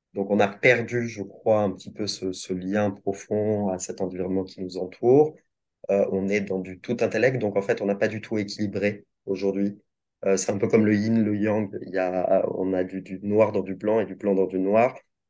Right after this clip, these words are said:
et les deux sont dans les mêmes proportions. Aujourd'hui, je pense que si on fait le parallèle entre le, l'intellect et le sensible, euh, on est totalement dé-, enfin, déséquilibré.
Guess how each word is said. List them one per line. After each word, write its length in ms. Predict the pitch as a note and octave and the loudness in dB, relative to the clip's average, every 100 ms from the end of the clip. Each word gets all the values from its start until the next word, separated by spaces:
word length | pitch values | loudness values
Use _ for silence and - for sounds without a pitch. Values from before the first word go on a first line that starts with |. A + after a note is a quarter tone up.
| _ | _
et 80 | G2+ | -4
les 120 | F#2+ | -2
deux 220 | G2+ A2+ A#2+ | 2 4 4
sont 180 | - | 4
dans 100 | G#2+ | 4
les 80 | G2+ | 4
mêmes 220 | G2+ G2+ | 2 0
proportions. 580 | G2+ G2 G2 - G#2+ G2+ _ _ _ | -2 -6 -8 -6 -6 -6 _ _ _
Aujourd'hui, 420 | - F#2 F#2+ G2+ | -6 -4 -2 0
je 120 | A#2+ - | 0 2
pense 200 | A2 - | 2 2
que 120 | F#2 | -6
si 160 | - | -2
on 100 | G#2 | -2
fait 140 | G2 G2 | 0 -2
le 120 | G2+ | -2
parallèle 420 | G2+ G2 G2+ G2+ | 2 4 4 4
entre 300 | G2+ F#2 - | 2 0 -2
le, 420 | G2 F#2 F#2 F#2 - _ _ _ - | -2 -2 -4 -8 -12 _ _ _ -2
l'intellect 640 | G#2 G#2+ G2+ G#2 G#2 - | 2 2 2 4 2 0
et 40 | - | -8
le 80 | |
sensible, 760 | F#2+ - G2 - D#3+ B2+ C3 - | -4 0 0 0 0 2 2 2
euh, 200 | G2 F#2 - | 0 -2 0
on 120 | F#2+ | -2
est 160 | F#2 - - | -4 -6 -2
totalement 420 | A2+ A2+ G#2 G#2 | 0 2 2 2
dé-, 220 | G2 - - | 0 -4 -8
enfin, 300 | F#2 F2+ F2+ | -12 -8 -6
déséquilibré. 880 | F2 G2+ G2 - G2 F#2 G2+ - | -4 -2 -4 -6 -8 2 2 2